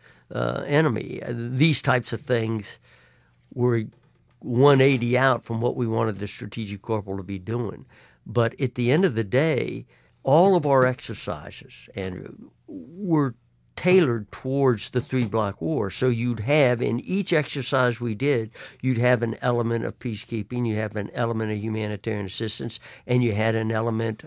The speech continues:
of the ma-, the actual fighting. The issue, and what was hard to do, was to make that all happen almost simultaneously, so that at one time,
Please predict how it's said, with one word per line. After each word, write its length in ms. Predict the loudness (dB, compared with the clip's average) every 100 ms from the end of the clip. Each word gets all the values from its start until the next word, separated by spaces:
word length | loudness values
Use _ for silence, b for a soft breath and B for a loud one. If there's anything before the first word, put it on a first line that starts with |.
| -8
of 340 | -4 -4 -4 -10 _
the 300 | -12 -6 -4
ma-, 200 | -2 -2 -2
the 280 | -4 -2 -2
actual 340 | -2 -2 -6
fighting. 500 | -4 -4 -4 -8 -14 B B B
The 240 | -2 -2 2
issue, 600 | 2 4 2 -2 -4 -4
and 280 | -4 -4 -4
what 320 | -6 -4 -4
was 160 | -4 -4
hard 340 | 0 4 2 0
to 60 |
do, 420 | -2 2 2 2 -2 B B
was 200 | 2 4
to 100 | 2
make 300 | 2 2 2
that 200 | 2 2
all 220 | 2 0
happen 340 | 0 -2 -2 0
almost 420 | 0 0 -2 -4
simultaneously, 840 | -2 -2 -4 -4 -4 -4 -6 -12 -8
so 200 | -4 -2
that 180 | 0 0
at 120 | 0
one 240 | 0 0
time, 440 | 0 0 0 -2